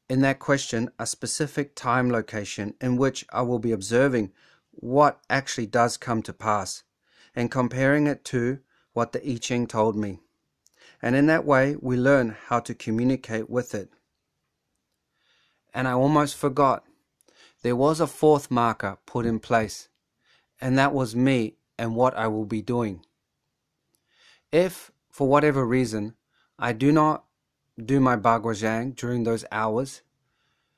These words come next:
the question will be irrelevant and I will have to start again. So it depends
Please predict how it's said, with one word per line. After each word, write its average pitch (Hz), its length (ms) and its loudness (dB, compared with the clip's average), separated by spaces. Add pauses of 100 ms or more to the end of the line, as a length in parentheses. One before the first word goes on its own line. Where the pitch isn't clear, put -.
(300)
the 123 80 -6
question 143 640 2
will 127 160 0
be 127 180 -2
irrelevant 113 640 0 (380)
and 117 120 -4
I 117 60 0
will 113 140 -2
have 117 220 -2
to 123 100 -8
start 107 360 -2
again. 104 420 -4 (1120)
So 127 420 2 (320)
it 139 100 -8
depends 156 480 0